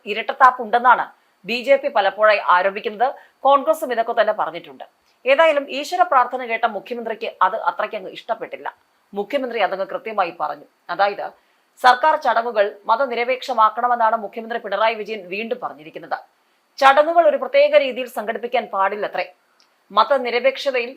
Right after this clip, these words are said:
വിശ്വാസികളും അവിശ്വാസികളും ഉണ്ടെന്ന് മുഖ്യമന്ത്രി പറയുകയാണ്. രണ്ടായിരത്തി ഇരുപത്തിമൂന്നിലെ സിവിൽ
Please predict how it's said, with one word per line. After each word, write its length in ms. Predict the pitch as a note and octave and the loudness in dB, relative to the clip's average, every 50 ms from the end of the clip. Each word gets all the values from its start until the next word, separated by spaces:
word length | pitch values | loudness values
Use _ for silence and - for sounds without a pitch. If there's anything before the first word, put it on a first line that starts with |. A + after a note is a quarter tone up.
| - _ F#3 G3 | -18 _ -12 -10
വിശ്വാസികളും 680 | A3+ - - - C4+ C4 C#4 C4+ - C#4 C4+ C#4 C4+ C#4 - - G#3 | -10 -10 -2 2 4 4 4 2 0 0 0 0 0 2 2 2 2
അവിശ്വാസികളും 680 | G#3 A#3+ - - C4+ C4+ C4+ C4+ C#4 C4 C4+ C4+ A#3+ G#3+ | 2 0 -2 0 0 0 2 0 -2 -2 -2 -2 -2 -4
ഉണ്ടെന്ന് 240 | G#3+ A3 B3 A#3 B3 A3 G3 | -6 -6 -4 -4 -4 -8 -10
മുഖ്യമന്ത്രി 380 | F3+ - - A#3 A#3 A3+ A#3+ G#3 F#3+ | -12 -12 -14 -14 -12 -12 -10 -10 -8
പറയുകയാണ്. 520 | E3 E3+ F3 F#3 F3 F#3 E3 C#3+ C3 - - _ _ _ _ _ _ _ _ _ - A#3+ | -8 -8 -8 -8 -8 -8 -8 -8 -10 -12 -16 _ _ _ _ _ _ _ _ _ 2 4
രണ്ടായിരത്തി 360 | C4+ C#4 C#4 D4+ E4 E4 E4+ D#4+ | 4 6 6 4 2 2 0 -2
ഇരുപത്തിമൂന്നിലെ 560 | D4+ D4+ D4+ D#4+ D4+ D4 D4+ D4+ C#4+ D4 D4+ C#4+ - | -2 -2 -2 -2 -6 -8 -8 -2 -2 -2 -2 0 -2
സിവിൽ 220 | C4 B3+ C4+ D4 | -4 -2 -2 -4